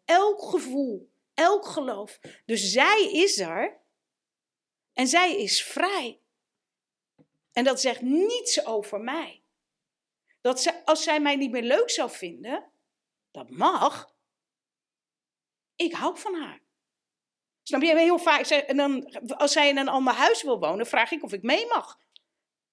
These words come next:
Snap je? Maar dat mag. Ik heb haar niet nodig ter bewijs of bevestiging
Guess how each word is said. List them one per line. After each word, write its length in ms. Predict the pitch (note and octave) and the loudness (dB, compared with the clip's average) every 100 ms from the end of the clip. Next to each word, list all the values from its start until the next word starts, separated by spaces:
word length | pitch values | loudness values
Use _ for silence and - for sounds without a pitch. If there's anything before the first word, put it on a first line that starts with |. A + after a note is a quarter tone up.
| _ | _
Snap 260 | - C4 | -4 -2
je? 240 | D4 G4 - _ _ _ _ _ _ _ _ _ _ _ _ | 0 -2 -4 _ _ _ _ _ _ _ _ _ _ _ _
Maar 120 | B3 | 0
dat 100 | A#3+ | 2
mag. 520 | B3+ B4 - - - _ _ _ _ _ _ _ _ _ _ _ _ _ _ | 4 4 2 -6 -16 _ _ _ _ _ _ _ _ _ _ _ _ _ _
Ik 160 | D4+ | -2
heb 200 | D4+ D#4+ | 2 0
haar 220 | C#4+ C#4+ C4+ | 2 0 0
niet 180 | C4 | -2
nodig 720 | A3+ B3+ D4+ E4 - - - _ | -2 2 4 4 0 -4 -20 _
ter 600 | - A#3+ A#3 A3+ A3+ A3+ - | 0 2 4 2 -2 -8 -18
bewijs 960 | F3+ F3 F3+ G3+ F4 C4 E4+ D#4+ - | -10 -8 -2 0 2 0 -2 -4 -4
of 220 | - G3+ F#3 | -4 -6 -4
bevestiging 1200 | G3+ G3 - G4 - - - D3+ F3 C#4+ - | -6 -4 -2 0 -2 -4 -6 -8 -8 -10 -14